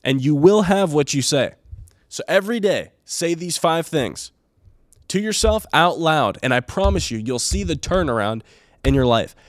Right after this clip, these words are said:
Thank you so much. Like I said before, sign up for Last Gen Foundations. If you're nervous about being on a Zoom call,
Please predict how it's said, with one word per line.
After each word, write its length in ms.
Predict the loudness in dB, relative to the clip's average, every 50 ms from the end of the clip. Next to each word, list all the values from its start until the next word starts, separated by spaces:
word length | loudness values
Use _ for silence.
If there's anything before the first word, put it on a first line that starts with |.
| _ _ _
Thank 260 | -2 -2 -2 0 0
you 80 | -2 0
so 260 | 2 4 4 4 4
much. 360 | 4 2 2 0 -2 -6 -12 -16 _ _ _ _
Like 300 | -4 -2 -2 0 2 4
I 80 | 4 4
said 260 | 4 4 4 4 4
before, 500 | 4 2 4 4 4 4 4 2 -2 -6 _ _ _ _ _ _ _ _ _ _ _ _ _ _ _ _ _ _ _ _ _ _ _ _ _
sign 340 | -2 2 2 4 4 2 2
up 140 | 0 -2
for 100 | -2 0
Last 320 | 2 2 2 2 0 -2 -2
Gen 140 | -2 -2 0
Foundations. 680 | 0 0 0 0 0 -2 -2 -2 -4 -8 -10 -6 -2
If 180 | -2 -2 0 0
you're 120 | -2 -2
nervous 680 | 0 0 0 0 0 0 0 -2 -4 -4 -6 -10 -12 -6 _ 0
about 400 | 2 2 4 2 2 0 0 -2
being 220 | -2 0 0 0
on 120 | 0 0 0
a 60 | 0
Zoom 300 | 2 2 2 4 2 2
call, 340 | 0 2 2 2 2 0 -4